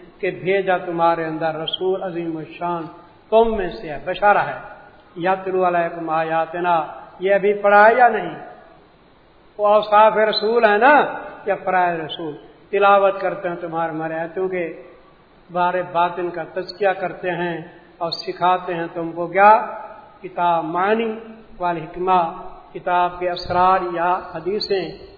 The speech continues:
فَيُعَلِّمُكُمْ مَا لَمْ تَكُونُوا تَعْلَمُونَ، اور سکھاتے ہیں تم کو وہ چیز کہ نہ تھے تم جانتے۔ اب بریلوی صاحبان کہتے ہیں کہ ماں کس کے لیے ہے جی؟ عموم کے لیے، تو حضور عالم الغیب تھے۔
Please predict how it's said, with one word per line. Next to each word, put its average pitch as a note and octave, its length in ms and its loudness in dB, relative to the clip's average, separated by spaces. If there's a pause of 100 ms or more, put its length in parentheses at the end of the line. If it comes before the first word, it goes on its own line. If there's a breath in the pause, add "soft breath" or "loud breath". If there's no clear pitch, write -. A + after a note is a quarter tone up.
(140)
فَيُعَلِّمُكُمْ F3 920 0
مَا D#3+ 240 0
لَمْ D3 240 -8
تَكُونُوا D3 480 -10
تَعْلَمُونَ، E3+ 800 -2 (180)
اور E3+ 120 -2
سکھاتے F#3 640 0
ہیں E3 200 -6
تم D#3 180 -8
کو D#3 140 -8
وہ F3+ 240 0
چیز F3 400 -6
کہ D#3+ 80 -8
نہ F3 320 -4
تھے D#3+ 120 -8
تم G#3 320 -2 (580)
جانتے۔ C#3+ 440 -16 (580)
اب F#3+ 280 0
بریلوی A#3 440 2
صاحبان G3+ 580 4
کہتے G3 400 2
ہیں F3+ 220 -2 (400)
کہ G3 100 -2
ماں F#3+ 480 6
کس G#3 320 0
کے G#3 100 0
لیے G#3 220 0
ہے G3 80 2
جی؟ G#3 240 -8 (1300)
عموم F#3 400 -4
کے F3+ 200 -6
لیے، F3 200 -6
تو E3+ 120 -12
حضور F3 340 -4
عالم E3+ 400 -2
الغیب D#3 460 -6
تھے۔ C#3+ 160 -16